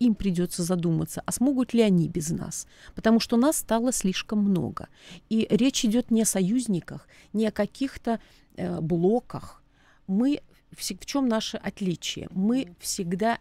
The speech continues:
Speaker 1: для, а не против кого-то. И это сохранилось. И для Беларуси это однозначно нам, на многие, я думаю, столетия, э, вперёд. В этом и есть наша сила. Э, и поэтому,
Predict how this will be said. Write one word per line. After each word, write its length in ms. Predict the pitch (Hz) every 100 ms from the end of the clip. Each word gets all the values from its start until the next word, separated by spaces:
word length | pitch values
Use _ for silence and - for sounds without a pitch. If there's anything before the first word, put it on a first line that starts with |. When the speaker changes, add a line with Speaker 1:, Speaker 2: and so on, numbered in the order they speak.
| -
Speaker 1:
для, 580 | 170 165 202 226 160 - _ _
а 100 | 170
не 160 | 175 202
против 580 | - 208 175 - - -
кого-то. 460 | 123 147 165 - - _ _
И 80 | 220
это 220 | 294 330
сохранилось. 680 | 285 247 254 233 190 170 -
И 80 | 196
для 160 | 185 196
Беларуси 540 | 202 233 311 - -
это 520 | - - 226 214 -
однозначно 800 | 165 190 185 202 220 - 170 156 156 - -
нам, 240 | 175 170
на 100 | 180
многие, 360 | 185 202 196 180
я 120 | 156
думаю, 280 | 156 185 165
столетия, 640 | - 156 165 - 170 - -
э, 260 | - - -
вперёд. 360 | - 165 139 - - -
В 80 | 226
этом 240 | 269 262
и 40 |
есть 220 | 233 269 240
наша 260 | 226 240
сила. 400 | - - 165 170 - _ - 190 -
Э, 440 | - 180 165 165 170
и 240 | - 190
поэтому, 600 | 190 214 220 - 208 208